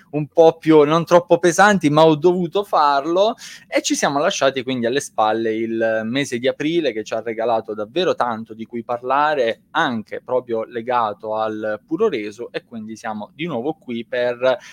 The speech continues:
estrarre un po' quello che, eh, ci è piaciuto di più, per analizzarlo e poi metterci appunto in direzione di questo nuovo mese che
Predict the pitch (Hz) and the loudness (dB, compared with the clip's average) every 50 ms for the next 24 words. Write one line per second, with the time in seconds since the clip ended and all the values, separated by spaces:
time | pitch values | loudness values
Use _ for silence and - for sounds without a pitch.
0 | - _ - 247 240 - - - - 131 123 143 196 220 180 143 131 123 123 - | -20 _ -4 -4 -4 -4 -8 -8 -4 -2 -2 0 -2 -2 -2 -2 -4 -4 -4 -4
1 | - 147 160 156 - 127 120 120 120 123 120 117 104 120 120 120 120 123 123 - | -4 -2 -2 -2 -2 -2 -2 -2 -2 -2 -4 -6 -4 -2 -2 0 2 2 0 -2
2 | - 123 120 117 117 117 113 - 135 131 - - 131 127 - 139 123 151 165 190 | -4 -6 -6 -4 -4 -6 -6 -8 -10 -10 -8 -8 -10 -10 -10 -12 -12 -12 -12 -12
3 | 190 _ 262 269 240 147 - 123 117 117 123 127 139 160 180 175 143 - 110 101 | -12 _ -8 -6 -6 -6 -4 -6 -6 -6 -6 -6 -6 -8 -8 -10 -10 -10 -8 -8
4 | 104 107 110 113 123 139 - - 196 - _ - 117 113 113 110 110 - 117 107 | -8 -8 -8 -6 -8 -6 -6 -8 -10 -12 _ -12 -12 -10 -10 -10 -10 -12 -16 -16
5 | - - 156 - _ - 113 110 110 107 - 104 - - 180 170 143 143 147 160 | -12 -12 -12 -12 _ -14 -14 -14 -12 -12 -14 -14 -10 -8 -8 -8 -6 -8 -8 -8
6 | - - - - 113 107 101 - - _ 151 160 151 131 117 - - 135 123 120 | -10 -10 -16 -18 -18 -20 -20 -20 -20 _ -14 -10 -8 -8 -8 -8 -10 -12 -10 -8
7 | 120 117 113 135 139 117 104 104 117 117 - 113 - - 107 101 | -8 -8 -8 -8 -8 -8 -10 -10 -12 -12 -14 -14 -10 -6 -6 -6